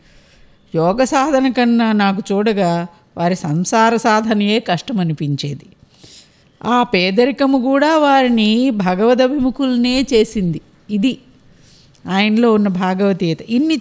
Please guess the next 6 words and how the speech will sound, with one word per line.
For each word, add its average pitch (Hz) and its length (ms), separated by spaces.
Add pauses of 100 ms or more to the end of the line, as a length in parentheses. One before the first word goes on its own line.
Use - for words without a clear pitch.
చిక్కుల్లోనూ 262 760
వారు 185 220 (160)
చెలింపక, 208 720 (1500)
"భారములన్నీయు 247 1160
నీపైన 247 680
వేచి 240 580